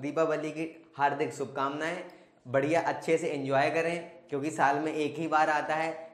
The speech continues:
लेकिन आपको ज़्यादा भी enjoy नहीं करना है। इस बात को देख के चलना है कि जैसे कि आपके अगर नज़दीकी पेपर हैं कोई या फिर अभी आपकी नौकरी नहीं लगी हुई है तो आप दीपावली को इतना enjoy मत करें। अगली दीपावली आएगी ना, उसको ऐसा कोशिश करें कि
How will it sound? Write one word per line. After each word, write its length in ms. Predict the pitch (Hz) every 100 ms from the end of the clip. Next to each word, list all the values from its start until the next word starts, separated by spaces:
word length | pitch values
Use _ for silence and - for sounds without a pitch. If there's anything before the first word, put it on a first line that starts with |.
| -
लेकिन 220 | 147 165
आपको 280 | 156 156 180
ज़्यादा 320 | 143 131 151
भी 160 | 160 170
enjoy 300 | 170 165 165
नहीं 200 | 151 139
करना 220 | 139 156
है। 100 | 180
इस 120 | 180
बात 220 | 160 151 151
को 80 | 170
देख 300 | 143 147 147
के 80 | 175
चलना 320 | 165 143 135
है 380 | 131 156 - - - -
कि 80 |
जैसे 300 | 143 151 175
कि 120 | 165 170
आपके 280 | 147 147 165
अगर 180 | 165 156
नज़दीकी 460 | 156 139 151 156
पेपर 420 | 170 156 151 165 160
हैं 240 | 160 156
कोई 160 | 160 160
या 180 | 156 147
फिर 140 | 156
अभी 180 | 147 156
आपकी 280 | 147 147 156
नौकरी 360 | 151 147 170 151
नहीं 260 | 135 147
लगी 260 | 156 151 156
हुई 220 | 151 147
है 80 | 160
तो 100 | 160
आप 300 | 156 - - 123
दीपावली 480 | 139 151 147 147
को 100 | 156
इतना 180 | 165 160
enjoy 340 | 160 156 151 151
मत 240 | 156 160
करें। 320 | 170 143 87 - - - _
अगली 280 | 151 165 190
दीपावली 520 | 185 185 180 175 175 175
आएगी 360 | 139 143 147
ना, 120 | 156
उसको 320 | 196 175 - 170
ऐसा 260 | 156 180
कोशिश 340 | 170 165 170 170
करें 280 | 156 170
कि 60 | 190